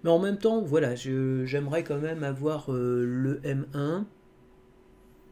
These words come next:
puis le M un A un, voilà, avec un canon de cent vingt. Euh, puis comme ça, j'aurais tout débloqué, les trucs intéressants. Euh, je pense que j'aurais le, voilà,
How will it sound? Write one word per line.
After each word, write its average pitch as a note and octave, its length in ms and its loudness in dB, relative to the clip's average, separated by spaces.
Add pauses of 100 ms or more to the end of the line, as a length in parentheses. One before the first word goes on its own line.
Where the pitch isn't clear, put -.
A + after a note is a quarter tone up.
(400)
puis D3 120 -4
le C#3 160 4
M C3+ 160 4
un B2+ 160 2
A A#2+ 140 0
un, C#3+ 380 -2
voilà, A#2+ 340 -4 (320)
avec B2 220 -4
un B2+ 80 -4
canon B2 280 -4
de A#2+ 60 -10
cent A2+ 160 -10
vingt. A#2+ 260 -4 (640)
Euh, A#2 640 -2
puis B2 140 -12
comme A#2+ 160 -6
ça, C3+ 160 -4
j'aurais A#2 300 -4
tout C3+ 220 -8
débloqué, B2+ 520 -4
les B2+ 140 -2
trucs B2+ 280 -6
intéressants. A#2+ 580 -6 (680)
Euh, G#2+ 760 -8 (3250)
je - 100 -12
pense C3+ 200 -6
que C#3 100 -4
j'aurais B2 300 -2
le, A2 340 -6
voilà, A2+ 240 -8